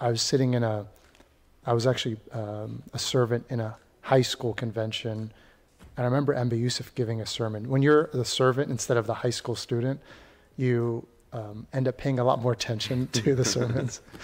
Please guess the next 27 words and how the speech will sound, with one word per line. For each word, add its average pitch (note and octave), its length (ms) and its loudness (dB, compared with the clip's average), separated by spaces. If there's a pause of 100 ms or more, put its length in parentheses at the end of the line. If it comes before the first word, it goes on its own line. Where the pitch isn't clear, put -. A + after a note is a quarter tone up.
(580)
But C3 140 6
I C3 80 8
remember C#3 560 6 (420)
a A#2 60 -4
phrase B2 580 4
that B2 140 -2
he A#2+ 100 2
talked A2 340 -2
about, G#2+ 340 -6 (160)
and A2+ 100 -4
it - 120 -6
was A2+ 440 -4
a B2 80 -4
verse, A2+ 520 0 (100)
um, A2+ 400 -8 (640)
that A2+ 220 -4
says, A#2 380 -2
"Redeeming B2 720 0
the G#2+ 100 -6
time." A2+ 460 -8 (920)
And A2+ 200 0
that C3 320 0
word, B2 540 2
that B2 160 -2
phrase A#2 500 0
to A#2 100 -4
me G2 280 -12